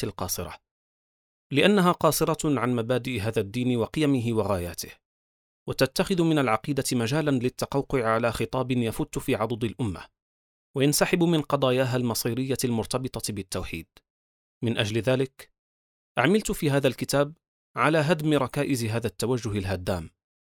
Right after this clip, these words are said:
ومن تأثر به أو جاء بما يشبه كلامه، وأخطأ في تقدير الأمور. ولقد كانت ركائز هذا التوجه أن ما يفعلونه من تبديع وتفسيق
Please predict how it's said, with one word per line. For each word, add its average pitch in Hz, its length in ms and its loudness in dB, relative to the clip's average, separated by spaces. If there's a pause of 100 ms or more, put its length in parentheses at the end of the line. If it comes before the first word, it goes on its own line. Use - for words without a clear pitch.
(340)
ومن 208 240 4
تأثر 160 420 0
به 139 320 0
أو 120 120 2
جاء 117 260 -2
بما 123 260 0
يشبه 113 400 -2
كلامه، 92 480 -6 (560)
وأخطأ 175 440 2
في 139 140 -4
تقدير 107 400 -6
الأمور. 90 500 -10 (1080)
ولقد 127 300 4
كانت 220 360 2
ركائز 156 400 0
هذا 117 260 -2
التوجه 120 520 -4 (960)
أن 143 140 4
ما 156 180 4
يفعلونه 160 520 2
من 139 220 2
تبديع 117 560 0
وتفسيق - 520 -2